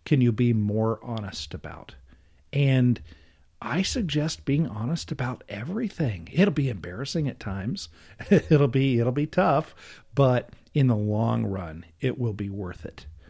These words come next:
Um, another, uh, thing that I think people of good character have is, is a foundation, uh, of knowing what they're about, values and principles. Uh, what is it that you really, truly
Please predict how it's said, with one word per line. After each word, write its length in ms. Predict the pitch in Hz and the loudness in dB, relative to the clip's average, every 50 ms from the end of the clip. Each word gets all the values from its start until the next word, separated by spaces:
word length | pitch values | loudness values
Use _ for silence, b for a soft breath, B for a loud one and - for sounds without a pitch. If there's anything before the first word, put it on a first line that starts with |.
| b b b b b b b | b b b b b b b
Um, 160 | 135 135 135 | 2 2 4
another, 640 | 127 139 135 123 120 123 165 220 240 180 131 113 - b b b b b b - | 6 6 6 6 6 6 6 6 6 6 6 4 2 b b b b b b -8
uh, 260 | 110 101 85 82 - - - - - - - - 156 - - - _ - - | -6 -6 -6 -6 -10 -10 -10 -10 -12 -12 -14 -18 -20 -20 -20 -20 _ -14 -14
thing 400 | - - - 156 135 131 131 113 | -12 -4 0 2 4 4 4 2
that 100 | 117 101 | 2 0
I 60 | 104 | 0
think 240 | - 143 117 104 - | 0 -2 -2 -2 -2
people 260 | 143 127 - 117 107 | -4 -2 0 -2 -4
of 140 | 101 104 104 | -2 0 0
good 160 | 127 110 - | 0 0 0
character 440 | - 120 117 110 104 - - 113 101 | -4 -4 -2 -2 -4 -4 -4 -4 -4
have 280 | 95 92 95 117 143 | -4 -4 -4 -2 0
is, 140 | 151 120 120 | 0 0 0
is 200 | 123 135 127 110 | 0 -2 0 -2
a 60 | 117 | -2
foundation, 1160 | - - - - 135 127 135 135 139 127 107 113 120 147 170 165 - - 185 170 170 175 170 160 b b b b b b b | -6 -6 -8 -4 -2 0 2 4 2 4 4 4 4 4 2 0 -2 -2 0 0 0 0 -2 -2 b b b b b b b
uh, 300 | - 117 113 113 104 98 - - | -4 -2 -2 -2 -2 -4 -8 -10
of 420 | - 135 127 120 117 110 104 113 - - _ _ _ _ - - - - | -4 -2 0 0 0 0 -2 -6 -12 -18 _ _ _ _ -20 -20 -10 -2
knowing 580 | 170 143 135 135 139 143 160 180 196 190 165 147 | 0 2 2 4 2 2 2 4 4 6 6 4
what 180 | 139 - - | 2 2 2
they're 160 | 135 120 113 | 2 4 4
about, 540 | 107 95 - - - 92 82 - - - - - - | 2 0 -2 -4 -6 -6 -6 -8 -12 -18 -16 -10 -6
values 560 | 107 113 131 131 139 147 143 131 127 120 120 | -2 0 0 2 4 4 4 4 4 4 4
and 140 | 113 113 107 | 2 0 0
principles. 640 | - 120 107 - - - - - - - - - - B B B B B B B B - | 0 -2 -2 -2 -4 -8 -10 -12 -12 -10 -14 -14 -16 B B B B B B B B -8
Uh, 220 | - 104 101 95 | -6 -4 -4 -4
what 380 | 90 - 120 107 110 123 156 226 | -6 -6 -4 0 2 2 4 6
is 180 | 240 208 - | 4 4 4
it 140 | 180 156 - | 4 0 2
that 140 | - 120 101 | 0 -2 0
you 460 | 123 127 139 139 135 135 139 143 - - | 2 2 4 6 4 4 2 -2 -6 -10
really, 520 | 113 104 107 110 120 139 151 156 160 151 | -8 -2 0 2 4 4 6 6 6 4
truly 540 | - - 139 123 123 120 120 120 120 120 | 4 2 2 4 4 4 4 4 2 0